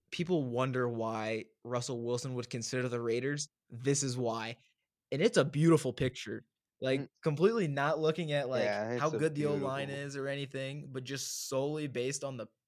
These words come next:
Speaker 1: like, photo taking, it's a solid picture. It's
Speaker 2: Yeah.
Speaker 1: a solid pic-,
Speaker 2: The
Speaker 1: the
Speaker 2: photo
Speaker 1: angle's
Speaker 2: was
Speaker 1: pretty good, the
Speaker 2: perfect.
Speaker 1: lighting's exquisite,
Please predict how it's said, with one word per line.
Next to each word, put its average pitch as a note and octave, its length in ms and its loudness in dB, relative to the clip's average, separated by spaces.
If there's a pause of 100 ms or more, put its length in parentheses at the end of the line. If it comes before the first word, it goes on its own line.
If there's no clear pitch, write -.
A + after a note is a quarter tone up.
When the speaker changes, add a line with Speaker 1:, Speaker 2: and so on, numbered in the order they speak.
(100)
Speaker 1:
like, A#2+ 180 -8
photo C3+ 300 -4
taking, E3+ 440 -4
it's - 180 -12
a B2+ 80 -8
solid A#2 560 -6
picture. - 340 -18 (500)
It's A#2 180 -2
Speaker 2:
Yeah. - 20 -2
Speaker 1:
a A#2 100 -6
solid A2+ 600 -8
pic-, - 120 -20
Speaker 2:
The A#2+ 60 -4
Speaker 1:
the - 100 -8
Speaker 2:
photo D3+ 260 4
Speaker 1:
angle's F#3 140 -2
Speaker 2:
was - 20 -18
Speaker 1:
pretty G3 280 -6
good, D#3+ 320 -4
the G#2+ 80 -2
Speaker 2:
perfect. - 0 -
Speaker 1:
lighting's D#3+ 560 -4 (380)
exquisite, F3+ 840 0